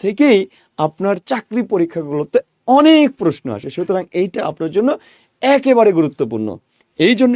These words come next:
এটাকে অবহেলা করা যাবে না। আর আমি আপনাদেরকে বলেছি এই চার্টটা আপনি মাথায় স্ক্যান করে নেবেন, যাতে আপনি প্রশ্ন দেখেন এবং বলতে পারেন চার্টের এই জায়গাতে আছে, এই জায়গাতে আছে, এইটা অবস্থান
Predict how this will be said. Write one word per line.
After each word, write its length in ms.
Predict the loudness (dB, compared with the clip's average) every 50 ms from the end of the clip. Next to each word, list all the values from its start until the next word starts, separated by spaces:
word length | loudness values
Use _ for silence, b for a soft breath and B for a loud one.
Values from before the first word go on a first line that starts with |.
| -2 -4
এটাকে 220 | -6 -6 -4 -6 -8 -8 _ _ _ -2
অবহেলা 360 | 0 0 -2 -4 -4 -10 -10 -10 _
করা 180 | -8 -6 -6 -6 -6 -6 -6
যাবে 200 | -6 -4 -4 -4 -4
না। 60 | -6 -8 _ b b b b b b
আর 120 | -8 -8 -4 -2 -2
আমি 120 | 2 2 2 2
আপনাদেরকে 380 | 0 -2 -2 -2 -2 -2 -4 -4 -4
বলেছি 280 | -2 -2 -2 0 0 -2 -2 -2 b b b b b _
এই 140 | 2 2 2 2 -2 _ -2
চার্টটা 600 | 0 2 2 2 2 -2 _ _ _ -2 0 2 2 2 0 _ -6 -6
আপনি 200 | -6 _ -4 -4 -2 -2 -2
মাথায় 300 | -4 -4 -4 -4 -6 -6 -4 -8 -10 -10
স্ক্যান 340 | -10 _ _ 0 2 2 0 -2 -2 0
করে 140 | 0 0 0 0
নেবেন, 200 | -2 -2 -4 -4 -6 b b b b b -4
যাতে 160 | -4 0 0 0 0
আপনি 140 | 0 -2 -6 -6 -6 _
প্রশ্ন 260 | -4 -4 -4 -4 _ -8 -4 -2
দেখেন 260 | -4 0 2 2 2 2 0 b b b -6 -6
এবং 120 | -4 -4 -4 -4 -4
বলতে 180 | -4 -2 -2 -2 0
পারেন 180 | 0 -4 -6 -10 _ _
চার্টের 300 | -8 -8 -8 -6 -8 -12 -12 _ -10 -8
এই 80 | -8 -6
জায়গাতে 280 | -6 -6 -6 -6 -8 -6 -6 -6
আছে, 160 | -6 _ -14 -16 -8 _ -8
এই 80 | -6 -4 -6
জায়গাতে 280 | -6 -6 -6 -8 -8 -8 -8
আছে, 140 | -8 -12 -18 -14 _ -6
এইটা 200 | -6 -6 -6 -10 -12 _ _ _ -8
অবস্থান 260 | -8 -8 -8 _ -12